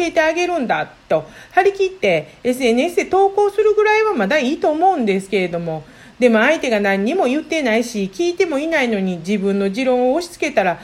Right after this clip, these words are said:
それはもう正義ではなくエゴになるんですよね。また、こういうタイプの人って、自分がいいことをしていると信じて疑わない人が多いので、思い込みが自己陶酔の自己洗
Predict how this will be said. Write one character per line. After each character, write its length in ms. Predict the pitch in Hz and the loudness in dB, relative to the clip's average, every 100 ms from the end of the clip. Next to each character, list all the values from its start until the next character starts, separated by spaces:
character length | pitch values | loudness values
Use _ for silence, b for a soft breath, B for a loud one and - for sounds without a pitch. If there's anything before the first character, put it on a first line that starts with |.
| B | B
そ 100 | - | -4
れ 140 | 330 359 | 2 4
は 80 | |
も 220 | 285 190 180 | 4 2 -4
う 40 | |
正 220 | 190 349 | -2 -2
義 160 | 285 220 | -2 -6
で 80 | 180 | -4
は 140 | 170 | -4
な 120 | 190 | -4
く 160 | 190 - | -8 -4
エ 120 | - 269 | 0 2
ゴ 180 | 381 | 2
に 180 | 262 196 | 0 -2
な 100 | 180 | -2
る 140 | 175 185 | -4 -6
ん 80 | 165 | -6
で 80 | |
す 160 | 160 - | -10 -8
よ 120 | 202 | -6
ね。 220 | 254 339 339 - - B B B B B B | -4 -4 -6 -20 -20 B B B B B B
ま 120 | 247 | 0
た、 120 | 233 | 0
こ 180 | 220 330 | 2 2
う 60 | 330 | 2
い 60 | |
う 60 | 339 | 2
タ 160 | 339 330 | 4 4
イ 60 | |
プ 100 | 330 | 2
の 120 | 311 | -4
人 200 | 302 302 | -4 -2
っ 20 | 220 | -2
て、 220 | - 175 | -2 -2
自 180 | 180 254 | -2 -2
分 220 | 311 370 | -2 -2
が 100 | 403 | -2
い 220 | 240 247 | -2 -2
い 40 | 262 | 0
こ 140 | 480 494 | -2 2
と 100 | 269 | 2
を 100 | 240 | 2
し 100 | 240 | 0
て 180 | 254 | -2
い 40 | 240 | -2
る 120 | 240 | -2
と 100 | 220 | -6
信 320 | 185 330 427 | -4 0 0
じ 80 | 427 | 0
て 140 | - | -2
疑 320 | 208 247 339 339 | -2 4 4 4
わ 160 | 311 | 0
な 160 | 254 190 | -2 -4
い 60 | |
人 220 | 185 - 185 | -6 -6 -2
が 120 | 180 | 0
多 200 | 196 196 | 0 0
い 60 | |
の 160 | 175 170 | -2 -2
で、 220 | 160 156 B B 208 | -2 -2 B B -6
思 260 | 254 311 320 | -2 0 0
い 20 | |
込 160 | 302 | -2
み 140 | 294 277 | -2 0
が 100 | 233 | 0
自 160 | 202 | -2
己 20 | 208 | -4
陶 400 | 233 233 403 370 | -4 2 2 2
酔 180 | - 185 | -2 -4
の 120 | 175 | -6
自 180 | 165 220 | -6 -4
己 40 | |
洗 120 | 269 | -4